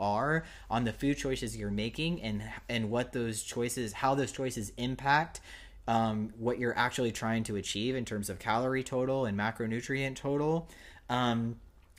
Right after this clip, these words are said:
the more educated you are about those things, the better choices you can make.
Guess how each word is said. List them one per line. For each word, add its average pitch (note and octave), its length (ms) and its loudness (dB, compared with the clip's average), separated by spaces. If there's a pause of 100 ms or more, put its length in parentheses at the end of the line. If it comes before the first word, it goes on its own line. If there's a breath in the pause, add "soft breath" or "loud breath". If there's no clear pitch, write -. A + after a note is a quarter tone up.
(300)
the D#3 60 6
more D#3 340 6
educated C#3 520 2
you A#2 140 0
are C#3+ 160 6
about B2 220 4
those B2 140 0
things, B2+ 260 -4
the A#2 120 -2
better B2+ 320 4
choices C3 520 0
you A2 120 -2
can A#2+ 200 -4
make. B2+ 480 0